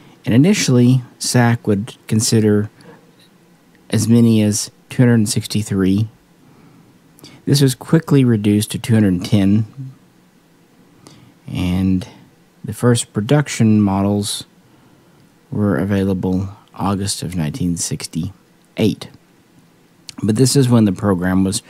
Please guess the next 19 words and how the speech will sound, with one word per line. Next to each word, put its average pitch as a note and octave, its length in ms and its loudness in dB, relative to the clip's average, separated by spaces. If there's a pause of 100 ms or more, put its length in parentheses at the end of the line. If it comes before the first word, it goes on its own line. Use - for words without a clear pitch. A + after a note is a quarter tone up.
(460)
really E3 380 4
hitting A#2+ 360 2
a F#2+ 60 0
rocky E2+ 460 -4
point. D2+ 400 -6 (160)
Post - 580 0 (520)
the, F2+ 440 -2
uh, F2+ 180 -4 (580)
Combat G#2 400 -2
Lancer G2 420 -2
program G#2+ 580 0
in F#2 300 -2 (600)
tac, A2 440 -2 (560)
the - 160 -10
U F#2+ 340 2
K A2 280 2
had G2 160 -2
canceled G2 500 -4
the F#2+ 220 -4